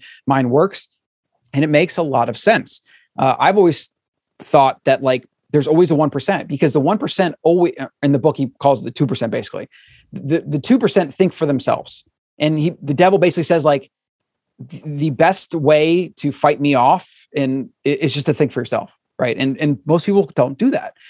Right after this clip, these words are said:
And that's why I've always thought about how those that are successful from a self-made perspective, I, myself, I've always thought for myself.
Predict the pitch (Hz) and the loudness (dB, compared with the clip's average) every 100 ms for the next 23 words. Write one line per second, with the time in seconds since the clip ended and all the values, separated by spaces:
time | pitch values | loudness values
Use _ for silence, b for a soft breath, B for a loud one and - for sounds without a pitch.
0 | b - 151 196 - 156 151 143 139 151 | b -2 2 2 2 0 2 2 0 0
1 | 165 147 147 143 139 127 143 131 127 143 | 0 0 2 2 0 0 0 0 0 0
2 | 143 135 123 135 - 151 - 143 - 127 | 2 0 0 -6 -2 -2 -2 -6 -4 -6
3 | - 143 139 143 135 123 - 135 175 190 | -2 -2 -2 -4 -6 -6 -4 -2 0 -4
4 | 196 b b b _ _ _ _ _ _ | -4 b b b _ _ _ _ _ _
5 | - - _ _ 151 143 - 160 196 _ | -12 -12 _ _ 0 0 4 2 0 _
6 | _ - 147 175 202 - 165 - 139 135 | _ -2 2 2 2 2 0 0 -6 -4
7 | 123 | -4